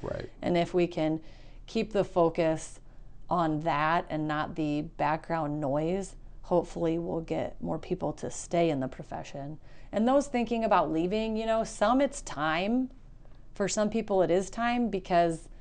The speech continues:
Speaker 2: if the focus does become about other things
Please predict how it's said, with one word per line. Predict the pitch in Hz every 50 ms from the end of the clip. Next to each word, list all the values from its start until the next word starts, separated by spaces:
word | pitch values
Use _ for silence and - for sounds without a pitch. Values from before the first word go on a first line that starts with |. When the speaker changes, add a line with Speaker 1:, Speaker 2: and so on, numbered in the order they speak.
| - - - - - - - - - - - - - -
Speaker 2:
if | 202 208 214
the | - 196
focus | 196 - 208 202 196 202 214 185 185
does | - - 196 180 175 180 170
become | 165 180 185 - - - 190 190 180
about | 156 143 - 135 147 170 -
other | - 180 185 190 175
things | 165 - 180 175 170 175 175 175 175 175 -